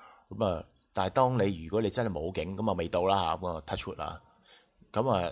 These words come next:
變咗你真係需要人幫嘅話，你都幾慘，即係或者要俾人企喺你嗰邊，你都幾，幾齊。所以我覺得，呃，我唔會做呢啲咁嘅，即係我會，我，我，我哋共同敵人，你要清楚係邊個咯。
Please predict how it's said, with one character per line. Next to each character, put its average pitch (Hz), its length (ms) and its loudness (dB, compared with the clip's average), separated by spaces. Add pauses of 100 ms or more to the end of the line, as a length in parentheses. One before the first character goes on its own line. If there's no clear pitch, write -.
(160)
變 110 320 2
咗 104 320 6
你 95 200 0
真 120 160 -2
係 85 160 -2
需 107 680 2
要 85 80 -2
人 73 220 -6
幫 95 240 2
嘅 85 80 -4
話， 78 180 -6
你 85 60 -4
都 87 100 -6
幾 - 160 -8
慘， 73 280 -8 (500)
即 139 100 0
係 - 20 8
或 101 80 6
者 104 100 -2
要 107 140 2
俾 90 140 -2
人 78 220 -2
企 95 100 -4
喺 101 100 4
你 98 140 0
嗰 95 100 2
邊， 101 260 0 (340)
你 92 100 -4
都 95 100 -4
幾， 82 280 -8
幾 80 120 -8
齊。 - 240 -8 (180)
所 131 200 2
以 123 80 2
我 92 180 2
覺 113 80 4
得， 110 100 2 (320)
呃， 82 360 -4 (220)
我 101 140 2
唔 76 220 -6
會 87 140 -4
做 87 200 -4
呢 110 140 -2
啲 113 180 -4
咁 95 260 -6
嘅， 80 360 -4 (260)
即 202 120 2
係 - 60 2
我 104 220 0
會， 113 220 2
我， 104 240 0
我， 104 300 2 (120)
我 110 80 6
哋 101 100 2
共 92 180 -6
同 80 140 -12
敵 85 80 -6
人， 73 180 -8
你 95 60 -4
要 95 100 0
清 110 240 -2
楚 101 120 -2
係 85 80 -2
邊 95 200 -6
個 78 140 -4
咯。 85 200 -8